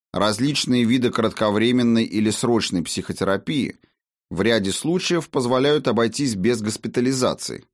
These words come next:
хотя в прошлом она применялась. Стационарная госпитализация.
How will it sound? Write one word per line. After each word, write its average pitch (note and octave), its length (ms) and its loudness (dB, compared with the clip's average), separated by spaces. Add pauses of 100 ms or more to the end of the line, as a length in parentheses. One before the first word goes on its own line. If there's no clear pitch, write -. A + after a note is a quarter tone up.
(120)
хотя F#2 260 -2
в - 60 -14
прошлом C#3 460 0
она D#2+ 180 0
применялась. E2 760 -4 (1040)
Стационарная C#3+ 1000 0
госпитализация. G#2 1120 -2